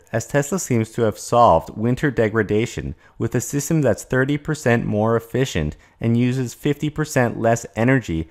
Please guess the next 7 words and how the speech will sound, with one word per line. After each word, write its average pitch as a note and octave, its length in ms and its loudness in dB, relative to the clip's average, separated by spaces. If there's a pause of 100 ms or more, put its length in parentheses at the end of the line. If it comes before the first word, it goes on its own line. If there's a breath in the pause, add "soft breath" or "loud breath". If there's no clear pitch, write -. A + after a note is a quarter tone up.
(160 soft breath)
to - 100 -4
heat - 280 -4
the C#3 60 0
cabin B2 440 2
in G2+ 160 -2
freezing F2 460 -4
conditions. F2+ 640 -4